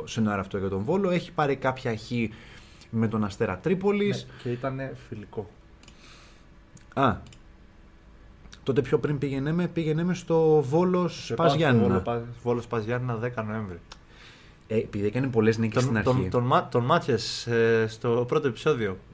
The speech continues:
Speaker 2: που λέγαμε.
Speaker 1: Α, μπράβο.
Speaker 2: Που λέγαμε ότι το έχει πάει, το έχει πάει τάπα.
Speaker 1: Ναι, ναι, ναι, ναι, όντως. Ε, κοίτα,
Speaker 2: Τε-
Speaker 1: πήρε νίκες με τον, με την αεκ, δεύτερη αγωνιστική.
Speaker 2: Μετράει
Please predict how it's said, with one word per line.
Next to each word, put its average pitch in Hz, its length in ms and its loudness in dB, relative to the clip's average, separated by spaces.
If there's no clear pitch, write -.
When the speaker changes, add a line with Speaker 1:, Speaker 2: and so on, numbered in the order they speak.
Speaker 2:
που 120 60 -6
λέγαμε. 113 440 0
Speaker 1:
Α, 151 280 2
μπράβο. 113 460 0
Speaker 2:
Που 113 120 -6
λέγαμε 131 260 4
ότι 120 120 2
το 135 80 0
έχει - 160 -4
πάει, 131 320 0
το 131 80 -2
έχει 123 120 -4
πάει 127 180 0
τάπα. 131 340 -2
Speaker 1:
Ναι, 139 220 0
ναι, 127 160 -2
ναι, 131 200 -4
ναι, 123 300 -4
όντως. 104 500 -8
Ε, 147 720 -2
κοίτα, - 180 -2
Speaker 2:
Τε- 147 120 4
Speaker 1:
πήρε 160 100 2
νίκες 160 260 0
με 139 80 0
τον, 113 140 2
με 107 240 2
την 101 180 -2
αεκ, 113 220 2
δεύτερη 113 240 0
αγωνιστική. 95 540 -6
Speaker 2:
Μετράει 117 540 -2